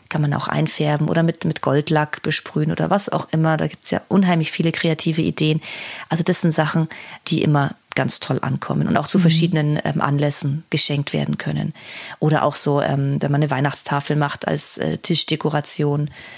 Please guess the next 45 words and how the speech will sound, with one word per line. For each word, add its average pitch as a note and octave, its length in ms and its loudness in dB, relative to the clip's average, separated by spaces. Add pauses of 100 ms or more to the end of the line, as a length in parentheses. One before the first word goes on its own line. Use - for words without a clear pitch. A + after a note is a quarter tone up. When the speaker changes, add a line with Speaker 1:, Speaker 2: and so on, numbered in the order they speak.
(220)
Speaker 1:
was D3+ 180 0
mitbringen C#3+ 520 -2
oder C#3+ 140 -4
so. D3+ 160 -4
Das - 180 0
ist, - 220 0
das E3 80 -4
ist D3+ 160 0
auf D#3 140 -2
jeden D3 160 -2
Fall C#3 260 -2
ganz D3 280 -2
schön. D3 320 -2 (520)
Vielleicht - 220 0
ein F#3+ 140 0
Tipp A3 240 0
noch, G#3 160 2
was F#3+ 140 0
man F3+ 100 0
mit D#3+ 140 -4
Kindern D4 280 2
ganz C#4+ 240 0
leicht B3+ 260 0
machen A#3 260 2
kann. A3 220 2
Da G3 100 2
sucht - 240 -8
man D3+ 100 4
ja D#3 80 4
Speaker 2:
Ja. E3+ 60 2
Speaker 1:
auch A3 80 0
immer A3+ 140 4
so G#3 120 -2
kleine F#3+ 300 0
Basteleien, F#3 720 0
die E3+ 220 0
Speaker 2:
Das G3 120 -4
Speaker 1:
Kinder A3 180 4
Speaker 2:
stimmt. G#3 80 4
Speaker 1:
dann G3+ 100 2
verschenken F#3 540 0
können. E3+ 320 -2 (540)
Das - 140 -2
sind E3+ 120 0
Samenbomben. A#3+ 600 0